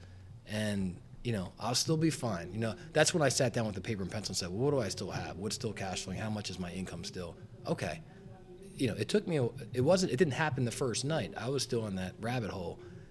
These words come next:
and you just refuse to, like, you know, to, uh,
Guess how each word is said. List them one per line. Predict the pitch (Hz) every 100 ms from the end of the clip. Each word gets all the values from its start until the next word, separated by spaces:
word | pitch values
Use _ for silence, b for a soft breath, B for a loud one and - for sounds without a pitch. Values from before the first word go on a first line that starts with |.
| B B - - -
and | 113
you | 110
just | 95 107 -
refuse | 95 - 131 127 117
to, | - 92
like, | 90 87 - - 135 - -
you | 104
know, | 80 78 - - - -
to, | 113 92 92
uh, | 85